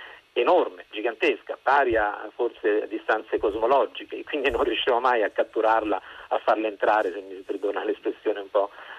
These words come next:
ultrasemplificata, eh, dentro, eh, le pareti di un acceleratore. Quindi ha somiglianze, ma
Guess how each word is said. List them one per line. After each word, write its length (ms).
ultrasemplificata, 1120
eh, 300
dentro, 640
eh, 220
le 140
pareti 360
di 60
un 100
acceleratore. 800
Quindi 220
ha 140
somiglianze, 1080
ma 400